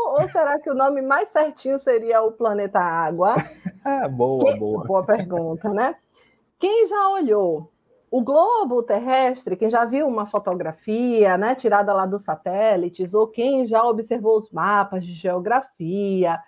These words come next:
Speaker 1: os globos que vem lá nos livros, né, que a gente estuda, já deve ter visto que a maior parte da superfície do planeta Terra é água. Você já viu isso, Iago? A gente tem os continentes espalhados, mas a gente tem uma boa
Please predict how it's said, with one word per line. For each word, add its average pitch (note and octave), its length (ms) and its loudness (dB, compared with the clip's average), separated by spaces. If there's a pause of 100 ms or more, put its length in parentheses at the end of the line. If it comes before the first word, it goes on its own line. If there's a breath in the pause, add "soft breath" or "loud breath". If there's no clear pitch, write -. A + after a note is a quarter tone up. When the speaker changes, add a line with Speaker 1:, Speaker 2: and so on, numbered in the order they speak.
(220 loud breath)
Speaker 1:
os G#3+ 200 0
globos G#3+ 440 -2
que G#3+ 140 -4
vem G3+ 200 0
lá A3 280 2
nos G3 240 -4
livros, F#3+ 540 -2
né, G#3+ 160 -2
que - 100 -2
a G3 40 -2
gente F#3 260 -6
estuda, G#3+ 360 0 (440 soft breath)
já D#4+ 160 2
deve G4 300 0
ter C4 180 0
visto A#3+ 580 -4 (240)
que C4 80 -2
a C4 60 2
maior D#4 320 2
parte D4+ 360 -4
da B3+ 140 2
superfície D#4 560 -2
do A#3 100 -2
planeta G3 460 0
Terra G#3+ 460 0 (380)
é C4+ 120 -2
água. B3 460 0 (640)
Você C#4+ 140 -8
já C4+ 80 0
viu C4+ 180 0
isso, F4 220 0
Iago? D#3 420 -4 (420)
A - 60 -10
gente A#3+ 260 -4
tem G#3 300 2
os D#4+ 100 -4
continentes G#3+ 880 -2
espalhados, G3+ 720 0
mas A#3+ 220 0
a B3 60 0
gente B3+ 260 -2
tem A#3+ 100 0
uma A#3+ 140 2
boa C4 640 -2